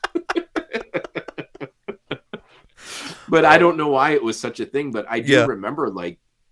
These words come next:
Speaker 1: kind of being afraid a little bit of,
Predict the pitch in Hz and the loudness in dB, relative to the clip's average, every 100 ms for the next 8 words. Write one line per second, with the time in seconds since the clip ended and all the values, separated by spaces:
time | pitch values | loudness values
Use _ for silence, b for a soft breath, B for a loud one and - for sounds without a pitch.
0 | _ _ _ - 127 123 120 117 113 104 | _ _ _ -8 -6 -4 -4 -4 -4 -10
1 | _ 98 - - 95 160 156 82 80 78 | _ -14 -12 -10 -2 0 0 -4 -12 -14
2 | 82 73 - 92 80 | -14 -14 -12 -12 -12